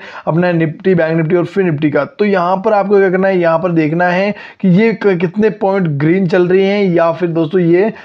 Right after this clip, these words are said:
रेड चल रही हैं। उसके बाद दोस्तों, आपको वर्ल्ड मार्केट में भी और भी यहाँ पर कितने सारे इंडेक्सेस हैं, निक्की है, ताइवान मार्केट है, हैंग सेंग है, यहाँ पर काफ़ी सारे मार्केट हैं। तो वर्ल्ड मार्केट को यहाँ पर आप देख सकते हैं कि ये क्या कर रहे हैं।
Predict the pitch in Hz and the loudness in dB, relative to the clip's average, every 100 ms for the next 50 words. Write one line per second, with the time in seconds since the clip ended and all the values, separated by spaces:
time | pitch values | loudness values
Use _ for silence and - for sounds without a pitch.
0 | - 147 180 196 156 156 151 147 147 - | -10 -2 2 2 0 0 0 0 0 -4
1 | 165 - 240 233 226 220 185 220 202 190 | -6 0 2 2 2 0 0 0 0 0
2 | 214 175 175 185 180 175 185 170 190 185 | 0 0 0 2 0 0 -2 0 0 2
3 | 185 170 170 190 185 175 180 160 151 180 | 2 2 2 0 0 0 -2 -4 -2 -2
4 | 165 170 170 160 160 160 185 180 180 - | 0 0 0 0 -2 0 0 0 -2 -6
5 | - - 170 165 185 175 180 175 165 156 | -8 -2 -2 0 0 2 0 -2 -2 0
6 | 170 170 165 160 175 180 175 156 165 156 | 0 0 0 0 0 0 0 0 0 -2
7 | 190 175 170 175 175 - - - 190 190 | -2 0 0 0 -2 -4 -16 -6 -4 -2
8 | 202 190 185 214 196 196 196 175 170 190 | -2 -2 0 0 0 0 0 0 0 0
9 | 208 208 196 196 214 214 196 190 190 202 | 0 0 2 0 0 0 0 0 0 2
10 | 180 165 170 160 147 160 160 165 - 185 | 2 2 0 0 0 -2 -2 -4 -2 -2
11 | 185 202 185 190 180 185 170 170 156 147 | 0 0 2 2 0 -2 -2 0 -2 0
12 | 147 151 165 - - 220 180 156 | 0 -2 -4 -8 -2 0 0 -4